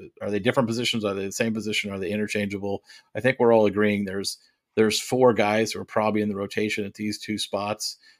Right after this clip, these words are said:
and maybe we can figure out which one's at which one, at which spot. And then, you know, like, there's, there's a couple of, uh, backups who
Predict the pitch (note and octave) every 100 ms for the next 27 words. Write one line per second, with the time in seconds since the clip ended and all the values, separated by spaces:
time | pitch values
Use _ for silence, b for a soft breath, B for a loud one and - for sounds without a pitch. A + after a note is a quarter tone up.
0 | b - G2+ G2 G2+ G#2 G2+ G2 G2+ A2+
1 | G2+ G2+ F#2+ - _ - G#2+ - G2+ G2+
2 | - G2+ - G#2 - G2+ G#2+ G#2 - G2+
3 | A2+ - G2+ G2 G2 G2 F#2+ G2 F#2 G2
4 | - F#2+ D2 _ G2 F#2 _ - F#2+ G2
5 | G#2+ G2 F#2+ F#2+ F#2 F#2 G2 G2+ G#2 -
6 | G2+ G2